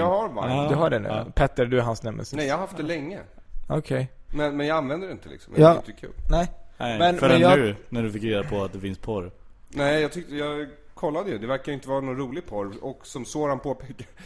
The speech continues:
Speaker 1: det finns porr som är längre än sex sekunder, typ,
Speaker 2: Ja, men,
Speaker 1: överallt
Speaker 2: men det
Speaker 1: annars på
Speaker 2: loopas
Speaker 1: internet.
Speaker 2: ju, det blir coolt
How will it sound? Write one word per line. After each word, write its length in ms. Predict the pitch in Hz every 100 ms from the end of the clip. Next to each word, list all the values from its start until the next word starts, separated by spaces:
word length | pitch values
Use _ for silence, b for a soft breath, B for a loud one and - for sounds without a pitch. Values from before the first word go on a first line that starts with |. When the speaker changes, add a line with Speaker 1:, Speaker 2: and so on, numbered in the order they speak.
| B B
Speaker 1:
det 100 | 131
finns 260 | 160 156
porr 240 | - 165 165
som 160 | 160
är 60 | 123
längre 320 | 131 151 143
än 80 | 127
sex 300 | - - -
sekunder, 440 | - - 165 160
typ, 200 | 107 113 -
Speaker 2:
Ja, 160 | 135
men, 80 | 139
Speaker 1:
överallt 300 | 127 117 113
Speaker 2:
men 20 |
det 60 | 117
Speaker 1:
annars 140 | 123
på 60 | 143
Speaker 2:
loopas 200 | 139 120
Speaker 1:
internet. 300 | 120 117 -
Speaker 2:
ju, 80 | 117
det 80 | 101
blir 140 | 110
coolt 400 | - 127 117 -